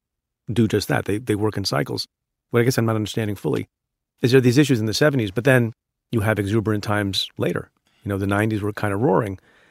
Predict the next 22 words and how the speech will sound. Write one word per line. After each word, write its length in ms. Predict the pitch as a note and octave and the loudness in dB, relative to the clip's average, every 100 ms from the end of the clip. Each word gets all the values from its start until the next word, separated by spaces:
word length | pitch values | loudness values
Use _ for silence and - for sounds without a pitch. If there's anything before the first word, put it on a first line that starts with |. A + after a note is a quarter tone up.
| _ _ _ _ A#3+ | _ _ _ _ -6
Did 140 | A#2+ A2+ | 0 4
that 160 | C3+ | 4
undo 340 | - A#2+ A2 E3 | 2 2 4 4
some 200 | C#3 A#2+ | 4 2
of 60 | |
these 140 | A2+ G#2+ | 2 0
factors 540 | A2+ G#2 G#2+ G#2 - - _ _ _ _ _ | -2 -2 -4 -8 -8 -14 _ _ _ _ _
that 120 | A2 | -4
caused 240 | - A2 G2+ | 0 -2 0
division 380 | G2+ C#3 G#2 A2 | -2 -2 -4 -4
or 100 | G#2 | -4
not? 220 | G2+ F2+ | -4 0
In, 60 | |
in 200 | A#2+ D3 | 0 2
other 80 | C3 | 2
words, 100 | A#2 | 4
why, 120 | B2 - | 2 2
why 260 | A#2 C#3 | 4 6
is 100 | D3+ | 6
it 80 | C3 | 4
a 40 | A2+ | 2
static, 520 | - A2+ A2 G#2 | 0 2 2 -4